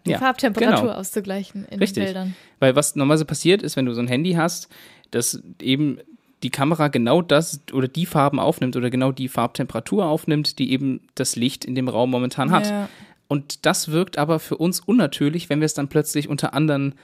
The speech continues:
Speaker 2: Bedingungen wieder anschauen. Also wenn wir ein Licht mit bei Kerzenli-, äh, ein Foto bei Kerzenlicht aufgenommen haben und uns das plötzlich einen Tag später bei Sonnenlicht angucken, dann wirkt das total krass rot und unnatürlich.
Speaker 1: Ja.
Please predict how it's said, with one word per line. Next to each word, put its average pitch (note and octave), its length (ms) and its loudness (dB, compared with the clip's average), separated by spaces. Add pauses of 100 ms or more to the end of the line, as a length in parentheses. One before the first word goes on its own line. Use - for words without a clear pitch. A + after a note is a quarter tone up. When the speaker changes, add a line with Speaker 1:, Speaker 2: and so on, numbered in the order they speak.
(400)
Speaker 2:
Bedingungen C#3+ 420 0
wieder C3 200 0
anschauen. C3 460 -2 (140)
Also A#2+ 220 -2
wenn B2+ 140 0
wir C3 100 0
ein B2 120 0
Licht - 340 -2
mit - 360 -6 (260)
bei B2 120 0
Kerzenli-, E3+ 460 0
äh, C3 180 2
ein A#2 100 -6
Foto E3 300 0
bei A#2 120 -2
Kerzenlicht D#3+ 440 0
aufgenommen C#3 420 -2
haben C3+ 240 2 (280)
und C#3+ 140 0
uns C3+ 160 -2
das - 380 0
plötzlich C3+ 440 -4 (140)
einen A#2+ 160 -8
Tag C#3+ 220 -2
später D#3 540 2
bei B2+ 120 2
Sonnenlicht C#3+ 640 0
angucken, B2+ 500 0 (300)
dann B2+ 180 0
wirkt D#3+ 200 2
das - 180 0
total D3+ 340 0
krass - 400 -4
rot D3 240 2
und D3 160 -2
unnatürlich. B2+ 760 -2
Speaker 1:
Ja. G#3 220 -10